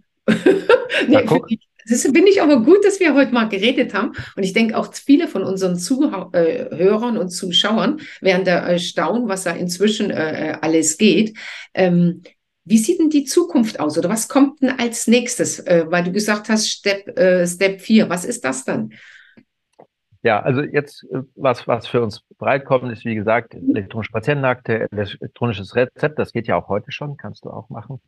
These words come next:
Speaker 2: Dann die, die sichere Kommunikation unter den, äh, unter den Therapeuten haben wir etabliert und vielen Schnittstellen versehen.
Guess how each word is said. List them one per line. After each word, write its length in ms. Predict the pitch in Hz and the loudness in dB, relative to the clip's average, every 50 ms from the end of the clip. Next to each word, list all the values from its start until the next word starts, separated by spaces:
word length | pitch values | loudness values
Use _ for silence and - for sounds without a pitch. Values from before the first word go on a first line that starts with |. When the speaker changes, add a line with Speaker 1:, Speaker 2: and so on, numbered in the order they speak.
| _ _ - - - - _ | _ _ -20 -20 -20 -14 _
Speaker 2:
Dann 160 | - 110 107 104 | -4 -4 -2 0
die, 180 | 107 110 - | -2 -2 -4
die 140 | - - 107 | -4 -6 -4
sichere 340 | 101 120 123 120 139 123 113 | -4 -4 -4 -2 0 0 0
Kommunikation 880 | - 117 110 110 104 - 98 95 - - - 113 127 135 139 139 135 | 0 -2 -2 -2 -2 -4 -6 -8 -6 -6 -6 -4 -2 -2 -4 -4 -6
unter 280 | - - 123 - 123 110 | -8 -6 -4 -2 -2 -2
den, 520 | 104 110 104 101 104 101 101 101 101 - | 0 0 0 0 0 -2 -4 -6 -10 -14
äh, 280 | - - 101 98 92 90 - - - | -16 -16 -14 -14 -14 -16 -18 -20 -18
unter 300 | - - 107 98 107 104 | -14 -14 -12 -8 -8 -8
den 380 | 92 - 98 95 95 92 92 - | -8 -6 -8 -8 -8 -10 -12 -10
Therapeuten 600 | - 104 92 95 - - 120 139 143 - 143 127 | -8 -6 -6 -6 -4 -4 -6 -6 -6 -6 -8 -8
haben 140 | 120 123 120 | -8 -6 -6
wir 300 | 120 110 113 107 104 _ _ _ _ - | -6 -8 -8 -10 -14 _ _ _ _ -10
etabliert 640 | - - - - 113 107 - 117 113 113 117 113 117 | -10 -8 -6 -6 -6 -6 -2 0 2 2 2 0 -2
und 180 | 104 104 104 - _ _ _ _ _ _ _ | -8 -16 -16 -20 _ _ _ _ _ _ _
vielen 200 | - 123 110 101 | -12 -12 -12 -10
Schnittstellen 460 | - - 113 104 - - 101 101 95 | -12 -12 -14 -14 -12 -12 -12 -12 -12
versehen. 560 | - 101 92 87 82 90 98 98 98 95 | -12 -12 -14 -12 -8 -4 -4 -2 -4 -4